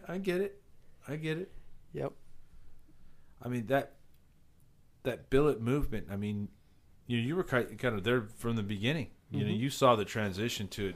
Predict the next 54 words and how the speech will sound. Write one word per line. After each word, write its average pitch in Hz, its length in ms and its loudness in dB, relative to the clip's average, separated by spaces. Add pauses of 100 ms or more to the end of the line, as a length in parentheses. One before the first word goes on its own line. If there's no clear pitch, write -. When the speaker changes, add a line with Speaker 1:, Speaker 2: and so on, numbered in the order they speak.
Speaker 1:
just 90 240 -8 (260)
being, 107 320 0 (400)
you 127 80 0
know, 120 40 4
I 135 80 6
think 202 240 4
what, 139 180 10
what 131 200 10
really 143 260 8
helped 131 320 8 (300)
the, 120 360 4
uh, 104 300 6
C-, - 280 -2
on 120 120 4
the 113 80 2
C 147 220 2
N 139 80 4
C 143 220 0
end 143 120 4
of 131 80 4
it, 131 100 6
it 135 40 10
was 131 100 4
just 156 200 2
kinda 175 180 4
like 131 160 4
this 110 120 -2
convergence 120 680 4
of 104 100 -4
things. 107 240 -2
So - 80 -4
you 117 140 2
had, 120 300 6 (760)
the 147 80 6
hot 202 200 12
rod 202 160 12
things 165 280 2
were, 127 200 2
were 120 160 4
one 127 260 6
thing, 98 220 -2
where 110 120 0
you're 113 120 2
building 123 300 6
a 113 100 2
lot 113 180 6
of 104 80 2
one-off 113 360 6
parts, 117 460 6 (320)
but 120 100 6
all 131 120 12
of 127 60 6
a 117 40 2
sudden, 110 500 6